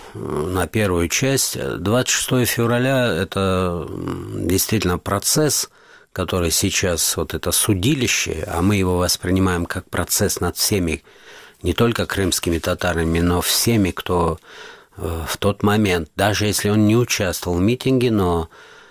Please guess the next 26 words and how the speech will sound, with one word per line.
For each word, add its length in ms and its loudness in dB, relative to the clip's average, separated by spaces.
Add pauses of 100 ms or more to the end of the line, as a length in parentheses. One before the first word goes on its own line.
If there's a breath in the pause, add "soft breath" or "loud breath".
(140 loud breath)
э, 600 0
в 180 -6
каких-то, 800 0
м, 320 0
действиях 680 0
сопротивлялся, 960 0
да, 320 0
вот, 260 -2 (160)
э, 840 -4
тем 240 0
событиям. 720 0 (720 loud breath)
Э, 480 0
и 100 -2 (460)
я 320 2 (140)
просто, 360 0
и 200 2
там 280 0
ряд 360 0
людей, 600 0
которые 360 -2
сегодня 460 2
в 20 2
этом 240 0
процессе 1040 0
непосредственно, 1120 0
значит, 340 -2